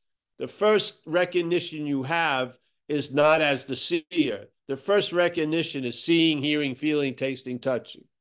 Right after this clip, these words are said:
Yep. Okay. Then the mental state claims that and says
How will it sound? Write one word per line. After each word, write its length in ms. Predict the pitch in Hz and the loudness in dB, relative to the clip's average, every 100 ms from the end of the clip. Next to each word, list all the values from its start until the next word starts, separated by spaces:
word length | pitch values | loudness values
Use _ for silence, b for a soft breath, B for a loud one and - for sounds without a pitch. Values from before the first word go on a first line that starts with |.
| - | -12
Yep. 240 | 135 - _ _ _ _ _ _ _ _ _ _ _ | -10 -10 _ _ _ _ _ _ _ _ _ _ _
Okay. 280 | 143 156 - _ _ _ _ _ _ _ _ _ _ _ _ _ _ _ _ _ _ _ - | 0 0 0 _ _ _ _ _ _ _ _ _ _ _ _ _ _ _ _ _ _ _ 2
Then 420 | 185 190 214 160 - | 4 6 4 -2 -6
the 100 | 160 | -2
mental 380 | 151 175 175 175 | 2 2 2 -2
state 420 | - 180 175 - | 0 -2 -2 -6
claims 500 | - 175 208 208 - | -4 2 4 2 0
that 340 | 156 147 151 - | -2 -2 -4 -4
and 220 | 147 147 | -4 -4
says 640 | - 180 180 190 165 - | 2 4 6 4 -4 -18